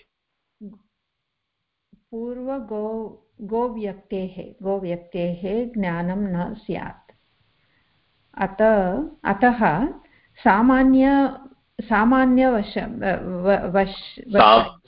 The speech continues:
Speaker 2: तत्र पश्य, तत्र पठ-, अ, सम्यक् रीत्या पठतु। सामान्यपदार्थ,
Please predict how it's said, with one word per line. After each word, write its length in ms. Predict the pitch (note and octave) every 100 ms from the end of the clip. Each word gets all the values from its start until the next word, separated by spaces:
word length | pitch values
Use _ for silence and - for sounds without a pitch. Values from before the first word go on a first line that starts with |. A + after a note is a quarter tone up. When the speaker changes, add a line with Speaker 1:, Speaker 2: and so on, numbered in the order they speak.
| -
Speaker 2:
तत्र 240 | B2 C#3+
पश्य, 300 | C#3+ - D3
तत्र 420 | - - A#2 C3
पठ-, 300 | A#2+ A2+ -
अ, 460 | B2+ G#2+ F2+ G#2+ A2+ - _ - -
सम्यक् 440 | - A2+ B2+ C#3+ C#3+
रीत्या 240 | C3 C3
पठतु। 520 | B2+ A2+ - - F2 - _ _ _
सामान्यपदार्थ, 1900 | _ C3 B2 C3+ C#3+ D3 D3 D#3 E3+ F3+ A#2+ A#2+ A#2+ B2+ C3+ B2+ - _ _